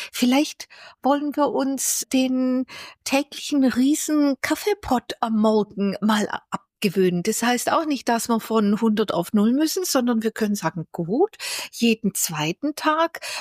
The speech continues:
trinke ich jetzt mal einen Grüntee oder einen Rosmarintee oder einen Kräutertee.“ Also so, so, ich glaube, es wird deutlich, was ich meine. Es geht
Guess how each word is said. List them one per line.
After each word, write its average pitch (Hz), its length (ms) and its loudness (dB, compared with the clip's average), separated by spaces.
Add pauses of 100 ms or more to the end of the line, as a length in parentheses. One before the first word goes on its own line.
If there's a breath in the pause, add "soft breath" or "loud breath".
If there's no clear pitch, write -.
(120)
trinke 269 260 0
ich - 120 -6
jetzt - 240 -2
mal 277 440 2
einen 294 160 -4
Grüntee 226 840 2
oder 254 200 2
einen 285 80 0
Rosmarintee 220 1120 2
oder 254 340 2
einen 262 160 -6
Kräutertee.“ 285 720 -2
Also 214 200 -6
so, - 200 -4
so, - 200 0
ich 220 220 -4
glaube, 294 240 0
es - 140 -6
wird 262 160 -6
deutlich, 294 500 0
was 247 200 -8
ich - 180 -10
meine. 196 420 2
Es - 180 -8
geht 302 200 0